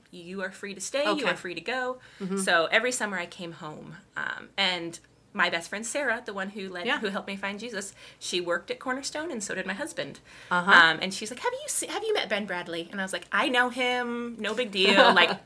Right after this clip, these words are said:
Speaker 1: I'm a missionary for Jesus. I don't have time for boys." Like, you know, all high
Speaker 2: Uh-huh.
Speaker 1: and mighty.
Speaker 2: Right.
Speaker 1: And then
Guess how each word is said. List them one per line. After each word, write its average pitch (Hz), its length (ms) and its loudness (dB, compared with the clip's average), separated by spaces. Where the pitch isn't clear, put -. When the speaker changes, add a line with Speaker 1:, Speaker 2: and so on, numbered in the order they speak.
Speaker 1:
I'm 277 160 6
a 294 60 0
missionary 202 560 -2
for 170 160 -8
Jesus. - 720 -6
I 233 60 0
don't 277 140 2
have 220 160 2
time - 200 -8
for 139 160 -14
boys." - 460 -8
Like, - 260 -2
you 285 100 6
know, 175 220 6
all 180 200 4
high 233 180 8
Speaker 2:
Uh-huh. 247 140 8
Speaker 1:
and - 80 6
mighty. 175 300 2
Speaker 2:
Right. 220 300 4
Speaker 1:
And 214 180 2
then 190 320 4